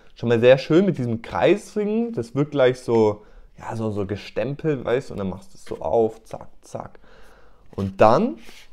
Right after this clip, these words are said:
kommt dir schon, wow, wow, dein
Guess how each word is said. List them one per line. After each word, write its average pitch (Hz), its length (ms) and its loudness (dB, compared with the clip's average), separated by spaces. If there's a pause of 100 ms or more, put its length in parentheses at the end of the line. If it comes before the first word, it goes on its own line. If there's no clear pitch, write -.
(920)
kommt 160 400 6
dir 247 160 4
schon, 180 480 2 (460)
wow, 131 640 -6 (320)
wow, 254 640 6 (360)
dein 107 220 2